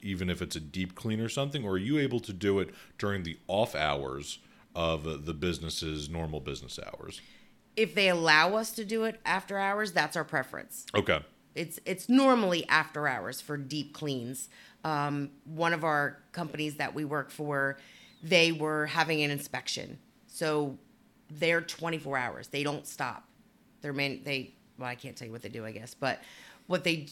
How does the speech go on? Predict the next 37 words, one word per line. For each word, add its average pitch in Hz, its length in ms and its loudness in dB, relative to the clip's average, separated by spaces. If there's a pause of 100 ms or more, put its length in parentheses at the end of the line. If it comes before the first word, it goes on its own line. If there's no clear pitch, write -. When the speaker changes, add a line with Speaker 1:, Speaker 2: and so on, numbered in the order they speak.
(140)
Speaker 2:
they 160 140 -2
did 170 320 2
was 135 220 -2
they 143 120 0
had 147 240 2
us 147 160 -4
come 156 220 -4
in 151 240 0
for 135 400 -4
shifts. - 600 -2 (180)
So - 180 -8
we 147 120 -2
did 143 360 0 (320)
a - 20 -16
few 220 200 2
things 190 280 0
during 156 280 0
the 151 60 -4
week 202 320 -2
that 151 180 0
were 151 100 0
above 147 340 0
and 151 120 -4
beyond 139 420 -2
what 135 80 -6
our 131 100 -2
normal 165 400 0
clean 151 320 -4
is. 139 360 -6 (280)
And 156 160 -2
then 151 140 0
we 139 80 -4
spent 147 400 -4
five 147 300 0
or 143 40 -2
six - 300 -6
hours, 135 560 -4